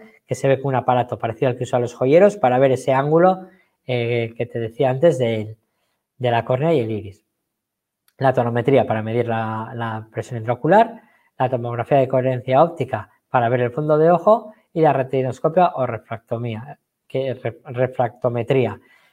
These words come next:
que se dilata el ojo con unos colirios y se van probando distintas lentes y la persona nos va diciendo si ve mejor o peor. Luego tenemos la rejilla o cuadrícula de Amsler,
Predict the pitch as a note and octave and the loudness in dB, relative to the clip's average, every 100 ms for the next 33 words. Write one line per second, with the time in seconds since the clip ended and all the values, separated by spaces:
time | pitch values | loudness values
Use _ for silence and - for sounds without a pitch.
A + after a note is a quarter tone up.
0 | _ _ _ - B2 A#2+ A2+ B2+ A#2+ C3 | _ _ _ 0 2 2 0 -2 2 2
1 | C3 B2+ B2+ B2 B2+ - B2+ B2 B2+ B2+ | 4 4 2 2 -4 -4 -6 -6 -6 -8
2 | - D3 F#3 A3+ A3+ D3+ - C3+ C3 C3 | -4 -2 2 2 2 -2 0 0 2 0
3 | B2+ A2 G#2 C#3+ C3 B2 D#3 E3+ G3+ G3 | 0 -4 -6 -4 -4 -2 -2 0 0 0
4 | B2 A2 A2+ - B2+ B2 A#2+ B2 A#2+ D#3 | -4 -6 -8 -6 -6 -4 -2 -2 -2 -2
5 | E3 C#3+ C3+ A#2 A2 - G3+ G3+ A#2+ A2 | -2 -2 -2 -2 -4 0 0 0 -6 -8
6 | G2+ F#2 _ _ _ _ _ _ _ _ | -8 -10 _ _ _ _ _ _ _ _
7 | _ _ _ _ _ D3 C#3 D3 D3 A#2+ | _ _ _ _ _ 0 4 4 2 0
8 | A2 A2+ - C#3 A2+ A#2+ A#2 A#2+ C3 B2+ | -2 -4 -2 0 0 -2 -6 -6 -2 -2
9 | C3 D#3 F#3 F#3 A3 C4+ - | 0 0 -2 0 2 2 -2